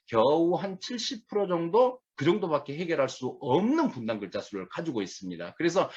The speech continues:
이런 아이들을 지금부터 독해 트레이닝을 통해서 꾸준하게 훈련을 시켜서 육백 자, 최소한 칠백 자 이상의 분당 글자 수를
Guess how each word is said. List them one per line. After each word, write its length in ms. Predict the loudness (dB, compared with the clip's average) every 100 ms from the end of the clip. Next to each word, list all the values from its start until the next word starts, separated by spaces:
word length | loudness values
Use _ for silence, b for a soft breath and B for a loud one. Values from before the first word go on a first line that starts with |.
| B B
이런 260 | 2 4 4
아이들을 480 | 4 2 4 4
지금부터 680 | 2 -8 -8 -8 0 2 2 -4 B
독해 260 | -6 -4 -2
트레이닝을 440 | -2 -2 -2 -4
통해서 540 | -4 -4 2 4 4 0
꾸준하게 840 | -8 -4 -4 -2 0 0 -2 -2 B B -2
훈련을 520 | 2 2 2 0 -4
시켜서 480 | -6 -4 0 0 0
육백 340 | -6 -4 -6
자, 200 | -4 -8 -6
최소한 440 | -6 0 0 0
칠백 440 | -4 -4 0 0 2
자 100 | 0
이상의 400 | 0 -4 -4 -6
분당 260 | -4 -2
글자 240 | -4 -4 -4
수를 400 | 0 4 4